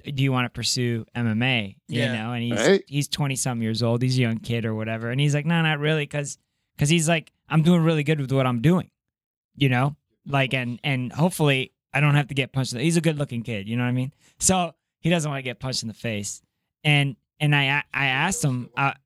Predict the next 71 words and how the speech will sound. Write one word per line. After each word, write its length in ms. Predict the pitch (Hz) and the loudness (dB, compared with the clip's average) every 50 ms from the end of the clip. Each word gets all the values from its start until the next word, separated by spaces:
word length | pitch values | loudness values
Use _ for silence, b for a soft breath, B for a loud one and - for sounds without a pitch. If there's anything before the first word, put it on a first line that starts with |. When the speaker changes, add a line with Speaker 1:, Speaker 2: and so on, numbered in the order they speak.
| _ _ | _ _
Speaker 1:
I 80 | 143 147 | 0 0
was 140 | 147 147 135 | 0 2 2
like, 320 | 139 131 123 113 - _ _ _ _ _ _ _ - | 2 0 0 -2 -6 _ _ _ _ _ _ _ -2
I 80 | 147 160 | 0 2
didn't 180 | 170 160 147 | 2 2 2
ask 200 | 143 143 139 - | 0 0 -2 -2
him, 60 | 143 | -2
I 120 | 127 127 127 | -2 0 2
go, 200 | 123 135 127 123 - | 2 2 2 2 2
Speaker 2:
Yeah. 140 | 226 262 | 2 2
Speaker 1:
"I, 100 | - 131 - 135 | 2 0 -2 -8
I 60 | 135 | -6
feel 200 | - 160 175 180 | 0 2 2 2
like 160 | 170 147 143 | 2 0 0
you 60 | 147 139 | 0 -2
should 120 | 123 123 | 0 0
just 200 | 131 131 120 104 | -2 -2 -2 0
do 140 | - 131 123 | 0 0 0
one 420 | 117 117 113 120 117 107 98 95 - _ _ _ _ _ | 0 0 0 0 0 -2 -2 -6 -10 _ _ _ _ _
just 180 | - 135 127 - | -2 0 0 0
to, 80 | 131 | 0
like, 180 | 131 127 120 113 | 0 -2 -2 0
get 160 | 120 127 120 | -2 -2 0
it 80 | 117 120 | 0 -2
out 100 | 117 120 | -2 0
of 60 | 117 | 0
your 140 | 117 117 104 | 0 0 0
system." 540 | - - 123 120 - - 160 165 170 170 - _ _ _ _ _ _ _ _ _ _ _ _ _ _ _ _ _ | -2 -2 -2 -2 0 2 2 2 2 0 -4 _ _ _ _ _ _ _ _ _ _ _ _ _ _ _ _ _
I'm 260 | - 131 151 170 170 | -2 0 0 0 0
currently, 520 | - - 156 160 151 135 135 131 127 123 120 | 2 2 2 2 2 0 0 0 0 -2 -2
like, 220 | 120 120 113 - - | -2 -4 -6 -6 -4
I 140 | 117 131 143 | -4 -2 0
wanna 220 | 156 156 139 123 | 2 2 0 0
Speaker 2:
Yeah. 60 | - | -2
Speaker 1:
take 180 | - 123 117 - | -4 -6 -4 -2
an 80 | 117 113 | -2 -2
amateur 360 | 110 110 110 104 - 117 107 | -2 -2 -2 -4 -4 -6 -8
fight, 340 | - - 120 113 110 - - - | -6 -4 -4 -4 -4 -4 -4 -4
and 80 | 143 | -2
I 120 | 131 127 160 | -2 2 2
don't 160 | 180 185 175 | 4 4 4
even 160 | 160 143 139 | 4 4 2
know 60 | 143 | 2
how 100 | 135 135 | 2 2
to 80 | 131 120 | 0 -2
fight. 340 | - - 139 143 139 117 - | -2 0 0 0 0 -2 -2
Speaker 2:
I 120 | - 202 220 | -2 -2 0
mean, 120 | 240 240 | 2 2
I 60 | 233 214 | 2 2
think 200 | 180 220 208 202 | 2 2 4 2
it's, 200 | 196 - - 208 | 2 2 0 -2
uh, 160 | - 190 190 - | 0 -2 0 2
you 100 | 185 190 | 2 2
know, 140 | 185 170 165 | 2 2 2
we 160 | 156 165 170 | 2 2 2
would 140 | 160 165 160 | 4 4 2
all, 120 | 160 160 - - | 2 0 -2 -2
I 100 | 170 170 | -2 0
think 160 | 165 185 180 | 2 4 6
we 100 | 190 196 | 6 6
would 100 | 190 185 | 6 2
all 260 | 190 175 175 175 180 | 2 2 2 2 4
love 220 | 175 175 170 160 - | 4 2 2 2 2
to 100 | 170 160 | 0 2
do 260 | 139 156 156 151 147 | 4 4 4 4 2
it. 200 | 147 160 160 - | 0 0 0 2
Speaker 1:
Just 160 | 175 180 147 | 2 4 4
do 100 | 208 220 | 4 4
one. 240 | 190 175 180 214 220 | 6 4 4 2 2
Speaker 2:
See, 40 | 226 | 2
now, 300 | 220 226 214 208 185 | 2 2 2 0 -2